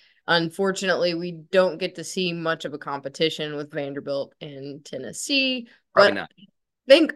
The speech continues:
Speaker 1: Auburn and Alabama is gonna be absolutely cutthroat. We're gonna see a bunch of fan hatred towards each other. Um,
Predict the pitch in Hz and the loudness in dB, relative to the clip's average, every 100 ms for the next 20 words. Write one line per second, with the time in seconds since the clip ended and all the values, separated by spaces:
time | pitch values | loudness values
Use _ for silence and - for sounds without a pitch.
0 | - 175 196 185 170 143 147 160 160 156 | 0 4 4 4 0 -2 -2 0 -2 -2
1 | 165 151 127 143 156 156 156 156 147 - | -4 -6 -10 -14 -10 -8 -6 -6 -8 -4
2 | 175 202 185 185 135 156 156 175 151 - | 0 0 0 -6 -6 -8 -2 0 0 -2
3 | 156 151 151 160 160 151 147 156 147 147 | -4 -4 -4 -6 -6 -8 -8 -8 -6 -6
4 | - 143 151 190 202 196 - 180 170 160 | -6 -6 0 0 2 -2 0 -2 -2 -2
5 | 160 156 160 151 160 151 156 160 156 151 | -4 -4 -10 -6 -8 -4 -6 -6 -10 -6
6 | - 151 151 147 - _ _ _ 156 156 | -2 -2 -2 -6 -10 _ _ _ 0 0
7 | 151 143 147 | 0 -4 -8